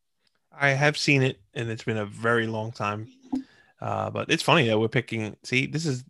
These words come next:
the opposite of the usual trend. I still think we're gonna come up on movies that are the same.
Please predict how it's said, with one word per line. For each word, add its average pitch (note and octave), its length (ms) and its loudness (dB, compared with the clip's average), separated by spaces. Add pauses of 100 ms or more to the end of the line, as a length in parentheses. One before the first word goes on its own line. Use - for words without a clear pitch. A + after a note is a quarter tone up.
(140)
the - 160 -12
opposite B2+ 340 0
of G#2+ 100 -4
the A2 80 -6
usual A2+ 280 0
trend. A#2+ 280 -2
I A#2 160 0
still C#3+ 220 2
think B2+ 180 0
we're A#2+ 100 0
gonna A2+ 180 -2
come A#2 220 -2
up - 140 -4
on A2+ 120 2
movies A2+ 280 -2
that G#2+ 200 -4 (480)
are A2+ 80 -4
the G#2+ 100 -4
same. A#2 360 0